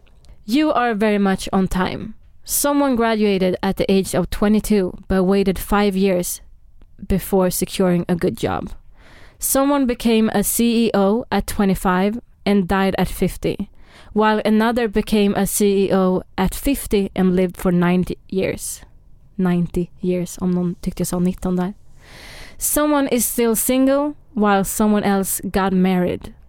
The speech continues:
Obama retired at fifty-five. Trump started at seventy. Everyone in this world works based on their time zone.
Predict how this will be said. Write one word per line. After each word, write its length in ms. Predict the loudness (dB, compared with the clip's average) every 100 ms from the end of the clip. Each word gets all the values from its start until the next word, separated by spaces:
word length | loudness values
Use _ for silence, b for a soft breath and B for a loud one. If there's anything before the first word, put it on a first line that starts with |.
| -2
Obama 560 | 0 2 2 2 2 2
retired 640 | 0 0 0 0 2 0 -2
at 220 | -4 -4
fifty-five. 840 | -2 -2 -2 0 0 0 -2 -8 -16 -14
Trump 340 | -2 0 2
started 440 | -2 0 0 0 0
at 140 | -2
seventy. 600 | -2 -2 0 0 -2 -6 -8 -18 -20 -20 B B B B B B -4
Everyone 640 | 0 2 2 2 2 2 2
in 160 | 2
this 240 | 2 0 0
world 380 | 2 2 0 -6 -8
works 440 | 0 2 2 -2
based 360 | -2 0 0 0
on 260 | 2 2 2
their 180 | 0
time 360 | 0 -2 0 0
zone. 400 | 0 -2 -4